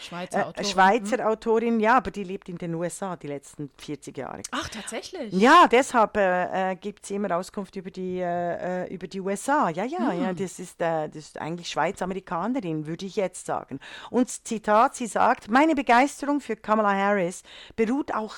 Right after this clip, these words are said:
Speaker 2: darauf, wie ihr Mann über sie spricht. Er ist
Speaker 1: Hm.
Speaker 2: total verliebt in sie.“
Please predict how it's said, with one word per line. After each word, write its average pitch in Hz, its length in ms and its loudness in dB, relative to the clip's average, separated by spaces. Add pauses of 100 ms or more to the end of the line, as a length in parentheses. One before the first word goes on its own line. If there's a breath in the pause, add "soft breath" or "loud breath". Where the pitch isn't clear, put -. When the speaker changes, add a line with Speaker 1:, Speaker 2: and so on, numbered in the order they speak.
Speaker 2:
darauf, 208 600 4 (320 soft breath)
wie 165 200 -8 (120)
ihr 165 260 -4
Mann 180 880 8 (300)
über 139 200 -8
sie 135 180 -12
spricht. - 800 -20 (520)
Er 208 120 2
ist 202 180 -2
Speaker 1:
Hm. 208 160 4
Speaker 2:
total 196 480 10
verliebt 151 600 -10
in 160 260 -4
sie.“ 127 340 -12